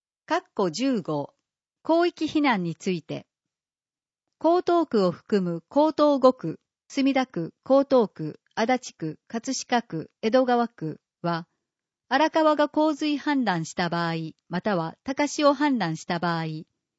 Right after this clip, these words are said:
広い範囲に長時間の浸水が想定されています。浸水想定区域には二百五十万人もの人が暮らしており、ライフラインが使えない中、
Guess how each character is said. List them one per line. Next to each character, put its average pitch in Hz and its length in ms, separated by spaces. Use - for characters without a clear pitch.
広 320 300
い 269 40
範 226 280
囲 170 60
に 160 280
長 302 200
時 302 140
間 233 200
の 165 80
浸 208 260
水 208 220
が 208 140
想 202 220
定 202 220
さ - 120
れ 190 100
て 180 140
い 170 120
ま 160 160
す。 - 140
浸 320 240
水 330 240
想 320 260
定 311 240
区 311 160
域 254 260
に 175 160
は 165 260
二 233 100
百 320 300
五 320 140
十 320 220
万 311 260
人 214 200
も 208 120
の 208 100
人 208 240
が 180 100
暮 185 160
ら 190 60
し - 100
て 190 120
お 180 120
り、 160 220
ラ 269 140
イ 320 60
フ 330 120
ラ 311 120
イ 285 120
ン 233 40
が 185 120
使 - 280
え 233 80
な 220 120
い 220 80
中、 190 400